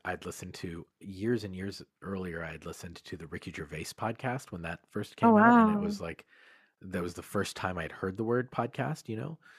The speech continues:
Speaker 1: um, in two thousand six, I think it was. And, uh, um, and then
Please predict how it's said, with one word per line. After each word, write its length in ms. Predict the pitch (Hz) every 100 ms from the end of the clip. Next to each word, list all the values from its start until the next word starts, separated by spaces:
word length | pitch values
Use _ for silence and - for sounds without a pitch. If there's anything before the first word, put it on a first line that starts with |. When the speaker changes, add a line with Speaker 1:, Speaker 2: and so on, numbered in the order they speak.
| - -
Speaker 1:
um, 320 | - 95 87 85
in 360 | 90 87 82 82
two 180 | - 95
thousand 800 | - 87 85 85 - 80 78 -
six, 600 | - - 110 - - -
I 80 | 113
think 200 | 127 135
it 120 | -
was. 360 | - 165 - _ _ - - - - _ -
And, 340 | 110 107 104
uh, 420 | 107 101 98 98 - _ _ _ _ _ _ _
um, 560 | 95 98 95 92 92 85 _ _ _ _ _ _ _ _ _ _ _ _ _ -
and 220 | 113 107
then 560 | - 113 117 120 117